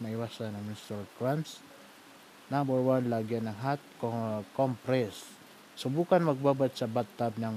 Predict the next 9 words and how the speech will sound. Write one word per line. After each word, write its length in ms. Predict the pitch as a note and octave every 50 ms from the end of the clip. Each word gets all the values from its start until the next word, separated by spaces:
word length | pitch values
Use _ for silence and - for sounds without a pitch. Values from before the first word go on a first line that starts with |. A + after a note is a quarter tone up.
| A2
may 160 | A2+ B2 C3
maligamgam 720 | B2+ B2 A#2 A2+ A#2 G#2+ A2 A2 A2 G#2+ G#2 A#2 A#2 A2+ G#2+
na 80 | G#2+
tubig 480 | G#2 - - D3+ D#3+ D#3 C3+ B2+ B2 B2 A#2 A#2 -
o 80 | C3+ C#3+
mag-apply 640 | D3 D3 C#3 B2+ A#2+ B2 A#2 - - A#2+ A#2 A2+ A2+
ng 140 | A2 G#2+ G2 G#2
hot 100 | G#2+ G#2+ - - -
compress 480 | G#2+ G2+ G2 F2+ - A2 G#2+ G2+ F#2+